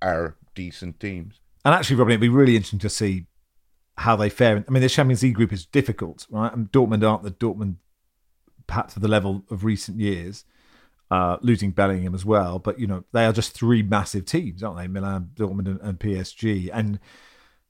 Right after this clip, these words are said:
Speaker 2: I mean, without wanting to sound totally cliche,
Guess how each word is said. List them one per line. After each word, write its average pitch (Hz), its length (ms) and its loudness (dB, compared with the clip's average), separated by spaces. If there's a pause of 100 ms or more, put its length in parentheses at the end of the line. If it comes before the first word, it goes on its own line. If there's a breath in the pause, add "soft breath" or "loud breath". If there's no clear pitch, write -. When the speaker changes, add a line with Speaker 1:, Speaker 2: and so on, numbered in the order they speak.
(580)
Speaker 2:
I 95 100 -4
mean, 92 160 -6 (120)
without 104 320 -4 (380)
wanting 95 260 -2
to 87 80 -8
sound 95 240 -2
totally 101 260 0
cliche, 101 340 -4